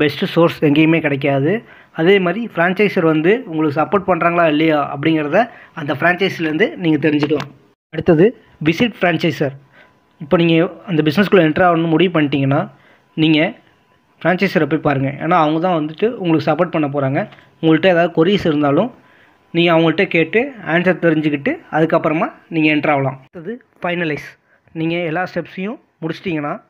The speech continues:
உங்களோட ஃபைனல் டெசிஷன் தான். இந்த ஃபைனல் டெசிஷன்ல நீங்க ஃப்ரான்ச்சைஸில அக்ரிமெண்ட் சைன் பண்ற மாதிரி இருக்கும்.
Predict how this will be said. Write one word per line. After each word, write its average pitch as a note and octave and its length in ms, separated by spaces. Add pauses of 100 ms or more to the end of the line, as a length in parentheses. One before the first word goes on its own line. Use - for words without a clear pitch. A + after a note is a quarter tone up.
உங்களோட D#3 320
ஃபைனல் D#3+ 300
டெசிஷன் C3+ 460
தான். E3 120 (420)
இந்த D#3 160
ஃபைனல் G3 280
டெசிஷன்ல D3+ 380 (560)
நீங்க D#3+ 220
ஃப்ரான்ச்சைஸில F3 800 (840)
அக்ரிமெண்ட் F#3 320
சைன் D#3+ 200
பண்ற C#3+ 220
மாதிரி C#3 160
இருக்கும். E3 260